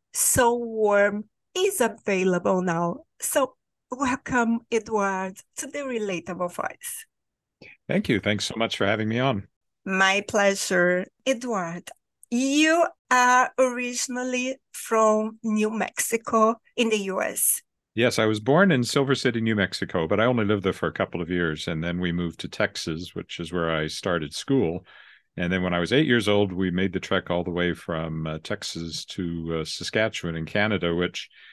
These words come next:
Speaker 2: uh, although it's a bit of a distance, is basically the same landscape the whole <laughs> way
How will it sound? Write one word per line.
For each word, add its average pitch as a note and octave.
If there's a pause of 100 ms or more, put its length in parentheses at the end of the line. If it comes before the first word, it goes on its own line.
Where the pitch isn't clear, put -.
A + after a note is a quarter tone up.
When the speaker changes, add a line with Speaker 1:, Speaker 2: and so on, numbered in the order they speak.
(300)
Speaker 2:
uh, F#2
although A2+
it's G2
a G2+
bit C3
of G2
a F#2+
distance, -
is F2+
basically G#2
the F2
same G#2
landscape G2+
the -
whole F#2
<laughs> -
way C#3